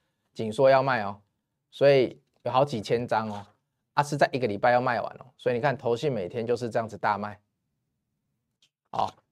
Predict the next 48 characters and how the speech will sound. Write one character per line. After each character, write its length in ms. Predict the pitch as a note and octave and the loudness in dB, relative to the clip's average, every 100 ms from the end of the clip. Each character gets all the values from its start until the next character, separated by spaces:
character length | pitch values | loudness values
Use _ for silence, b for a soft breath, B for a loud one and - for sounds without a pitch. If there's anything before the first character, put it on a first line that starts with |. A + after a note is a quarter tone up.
| _ - | _ -2
所 100 | C#3 | 4
以 40 | |
那 100 | D#3+ | 4
时 100 | D#3+ | 4
候 60 | C3+ | 6
都 140 | D3 | 6
有 60 | A2 | 6
整 180 | A2+ B2 | 0 -2
理 140 | A#2 | -2
给 180 | G2 G2+ | -2 -4
你 160 | G2+ | -4
哦， 80 | - - _ _ _ _ | -10 -18 _ _ _ _
所 180 | C3 C#3 | 2 2
以 100 | A#2 - | 2 -8
你 140 | B2 A#2+ | -8 -2
如 220 | B2 D3 | 0 4
果 140 | C3+ | 4
有 100 | A2+ | 4
雷 120 | A2 | 0
老 140 | B2 B2+ | 2 2
板 180 | A2 F#2 | 0 -4
的， 220 | E2 - _ _ _ _ | -10 -12 _ _ _ _
有 100 | - | -8
看 180 | G#2 C#3+ | -2 0
那 120 | C#3 | 0
一 40 | C3+ | -2
集 160 | C#3 | -4
的， 220 | F#2+ D#2 B1 | -8 -8 -6
你 220 | A#2+ B2+ | -6 -6
手 180 | - A2 | -4 -2
上 200 | C#3 G#2+ | 0 -2
有 200 | E2 - _ _ _ _ _ _ | -6 -16 _ _ _ _ _ _
A 120 | C3 C3+ | -2 0
B 160 | C3+ | 2
F 160 | C3 A#2+ | 2 0
有 80 | A#2 | -2
紧 180 | G#2 | -6
缩 220 | F#2+ B2 G#2+ | -4 -2 -2
的， 80 | |
你 140 | G2 G#2+ | -4 -6
应 100 | B2+ | 0
该 120 | C3+ | 2
有 80 | G#2+ | 2
逃 220 | - A2 | -2 -4
过 220 | A#2 C3 | 0 -2
一 60 | C3 | -2
劫 260 | - - | -8 -14
哦。 120 | - | -14